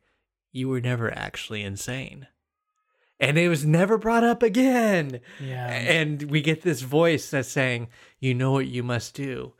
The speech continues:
Speaker 1: You know what you're supposed to do," you know, telling Vin, you know, what to
Speaker 2: Mm-hmm.
Speaker 1: do. Um, we get Marsh saying, "I don't know why, but you have to die."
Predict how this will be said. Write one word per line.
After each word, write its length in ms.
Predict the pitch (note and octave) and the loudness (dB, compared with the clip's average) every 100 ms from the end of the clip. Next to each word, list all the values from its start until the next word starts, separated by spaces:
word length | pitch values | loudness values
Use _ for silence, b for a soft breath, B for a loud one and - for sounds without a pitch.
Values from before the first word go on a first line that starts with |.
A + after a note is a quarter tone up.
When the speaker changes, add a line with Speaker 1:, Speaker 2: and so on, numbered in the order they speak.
| b b | b b
Speaker 1:
You 140 | C3+ B2+ | -2 0
know 260 | C3 D3 | 2 2
what 140 | C#3+ B2+ | 2 0
you're 100 | A#2+ | -6
supposed 340 | - A#2+ A2+ | -6 -4 -4
to 80 | B2+ | -2
do," 440 | A#2+ C#3 B2 G#2+ A#2 | 0 2 2 -2 -2
you 80 | A2+ | 0
know, 120 | A#2 | 0
telling 420 | - C3 C3+ B2 | -2 -2 0 -2
Vin, 400 | A#2 D3 A#2+ G#2 | -2 0 0 -2
you 140 | G2+ | -4
know, 180 | A2 A2 | 0 0
what 280 | A2 A2+ B2 | 0 0 -2
to 60 | B2 | -4
Speaker 2:
Mm-hmm. 80 | |
Speaker 1:
do. 340 | B2+ C#3 A2 G2+ B B B B B - | -2 0 -2 -6 B B B B B -4
Um, 480 | B2 B2 A#2 A#2+ B2 | 0 2 0 -4 -4
we 140 | C3+ | 0
get 160 | E3 C#3+ | 2 0
Marsh 460 | B2+ F3+ C3 G2 | -2 0 0 -2
saying, 560 | - C#3 B2+ A#2+ A2+ G#2 _ b b | -10 -4 -4 -4 -8 -14 _ b b
"I 80 | A#2+ | -6
don't 300 | A2+ D3 E3+ | 0 2 2
know 160 | D3+ C3+ | 0 0
why, 380 | B2+ C#3+ C#3+ A#2 | 0 0 0 -2
but 180 | B2 | -6
you 200 | B2 B2 | -8 -8
have 300 | A2+ C3 A#2+ - | -6 -6 -8 -10
to 80 | A2 | -8
die." 560 | A#2+ D3 - - - | -6 -6 -8 -10 -18